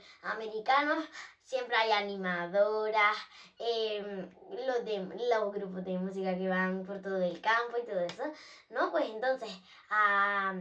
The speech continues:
a Jorge y a Berto se le ocurrieron que en los pompones de las animadoras le pongan polvo, en las trompetas de, de los, de los músicos,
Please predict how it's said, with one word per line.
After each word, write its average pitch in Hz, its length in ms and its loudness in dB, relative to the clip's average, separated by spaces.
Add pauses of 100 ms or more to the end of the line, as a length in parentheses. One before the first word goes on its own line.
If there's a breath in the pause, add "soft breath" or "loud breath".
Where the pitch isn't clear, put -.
(120)
a 208 160 -4
Jorge 247 460 0
y 294 260 0
a 269 100 6
Berto 339 480 2 (220 loud breath)
se 262 180 -2
le 240 80 2
ocurrieron 269 640 -2
que 226 300 0 (300 loud breath)
en 247 180 -2
los 226 140 0
pompones 208 500 -4
de 285 80 -8
las 311 140 2
animadoras 330 680 4 (540 loud breath)
le 254 180 -2
pongan 247 540 0
polvo, 349 500 2 (920 soft breath)
en 247 560 0
las 220 220 -4
trompetas 220 720 0
de, 277 540 -2 (460)
de 240 380 2
los, 226 300 -2 (580 soft breath)
de 262 120 0
los 240 160 0
músicos, 233 600 -6